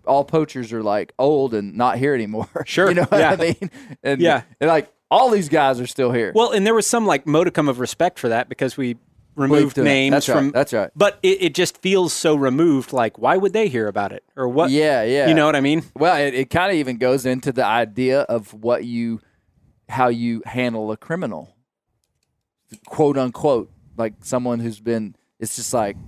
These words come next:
Speaker 1: they're, they, they, you know, they're not as im-,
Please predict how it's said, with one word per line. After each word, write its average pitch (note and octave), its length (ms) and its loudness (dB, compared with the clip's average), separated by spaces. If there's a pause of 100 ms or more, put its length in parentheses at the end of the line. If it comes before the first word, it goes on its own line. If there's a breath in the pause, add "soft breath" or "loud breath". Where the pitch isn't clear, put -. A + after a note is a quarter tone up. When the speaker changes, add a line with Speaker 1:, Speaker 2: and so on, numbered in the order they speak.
(320)
Speaker 1:
they're, C3 280 0
they, B2+ 540 -2 (760)
they, C3+ 440 2
you A#2+ 100 -6
know, A2 100 -4
they're C3 320 0
not B2+ 400 0
as G#2+ 180 -6
im-, G#2 120 -6